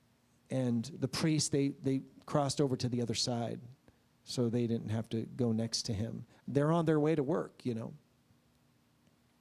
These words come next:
And, you know, they couldn't be bothered because, you know, trying to help him, that, that might make them unclean, which would mean they couldn't do their work for the day. But it just made me think that there are people,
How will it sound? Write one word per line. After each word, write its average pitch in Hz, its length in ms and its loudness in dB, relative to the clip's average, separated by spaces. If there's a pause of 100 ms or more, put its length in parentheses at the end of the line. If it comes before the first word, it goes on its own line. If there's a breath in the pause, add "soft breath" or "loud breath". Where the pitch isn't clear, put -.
(1200 soft breath)
And, 135 120 -2
you 131 80 6
know, 131 80 4
they 147 140 4
couldn't 165 220 2
be 151 120 4
bothered 143 600 2
because, 127 420 0
you 139 80 0
know, 120 280 -2 (340)
trying 143 240 2
to 127 80 2
help 135 320 2
him, 160 300 2
that, 131 200 -2
that 151 160 0
might 151 200 0
make 143 200 2
them 135 140 0
unclean, 151 580 0
which 123 320 -2 (600 loud breath)
would 127 140 -2
mean 135 180 4
they 131 100 4
couldn't 135 320 0
do 139 140 4
their 131 140 4
work 151 200 0
for - 140 -2
the 110 100 -4
day. 110 300 -10 (1500)
But 127 200 0 (340)
it 147 140 -10
just 143 200 0
made 151 200 4
me 143 100 2
think 139 360 0
that 127 180 -2
there 151 140 4
are 143 140 2
people, 165 400 -2